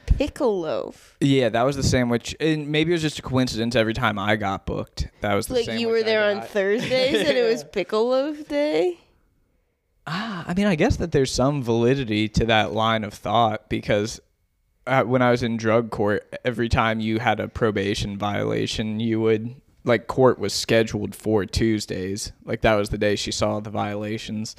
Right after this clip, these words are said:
Speaker 1: Oh.
Speaker 2: So, yeah, maybe it was actually, like,
Speaker 1: That's
Speaker 2: on a scheduled
Speaker 1: crazy.
Speaker 2: thing. Yeah. But
Speaker 1: So
Speaker 2: God.
Speaker 1: you want jail food?
Speaker 2: Just that, 'cause you know, like, that's the last thing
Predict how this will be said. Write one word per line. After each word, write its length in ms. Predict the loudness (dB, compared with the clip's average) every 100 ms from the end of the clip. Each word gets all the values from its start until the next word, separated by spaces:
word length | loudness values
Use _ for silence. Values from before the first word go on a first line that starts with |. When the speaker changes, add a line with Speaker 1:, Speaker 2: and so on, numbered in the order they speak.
| -12
Speaker 1:
Oh. 1120 | -8 -8 -6 -6 -6 -8 -8 -4 -2 0 0 0
Speaker 2:
So, 80 |
yeah, 240 | 0 0 -4
maybe 300 | -2 -2 -2
it 80 | 0
was 260 | 2 2
actually, 420 | 2 0 -2 -2
like, 220 | 2 2 0
Speaker 1:
That's 100 | -4
Speaker 2:
on 40 |
a 60 | -6
scheduled 580 | -8 -4 0 2 2 0
Speaker 1:
crazy. 120 | -2 0 -2 -4
Speaker 2:
thing. 60 | -8
Yeah. 400 | 0 2 2 0 -6 -6
But 80 | 2
Speaker 1:
So 60 |
Speaker 2:
God. 100 | 2 2
Speaker 1:
you 140 | 2
want 280 | 2 2 0
jail 380 | 0 2 2 0
food? 460 | -4 -6 -4 -4 -6 -12 _ _ -18 -16 -10 -8 -4
Speaker 2:
Just 560 | 2 4 4 2 0
that, 380 | 0 0 -2 -4
'cause 180 | -2 0
you 80 | 0
know, 280 | 2 2 2
like, 200 | 0 0
that's 200 | -2 -2
the 80 |
last 440 | -4 0 2 0 -2
thing 400 | -2 -2 -6